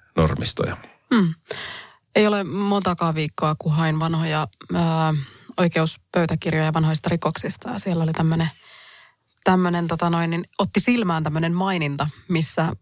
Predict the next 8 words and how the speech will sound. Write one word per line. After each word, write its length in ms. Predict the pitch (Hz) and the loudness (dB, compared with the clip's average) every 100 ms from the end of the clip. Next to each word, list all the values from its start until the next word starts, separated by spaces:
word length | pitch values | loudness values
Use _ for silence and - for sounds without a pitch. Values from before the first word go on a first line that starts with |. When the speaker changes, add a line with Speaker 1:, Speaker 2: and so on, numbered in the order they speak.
| - | -4
Speaker 2:
raiskaus, 760 | 185 190 180 - 151 156 - - _ - - - - _ - | 0 2 0 -2 0 0 -2 -8 _ -14 -14 -16 -20 _ 0
ää, 180 | 160 160 | 2 4
raiskauksen 420 | 254 214 185 - | 2 2 0 2
yrityksestä 600 | 190 185 165 - 170 - | 2 0 -2 -2 -2 0
oli 120 | 165 | 0
saatu 220 | 165 160 165 - | 2 0 -2 0
tuomio 440 | 233 170 160 156 | 2 2 0 0
ja 220 | 156 151 | -2 -4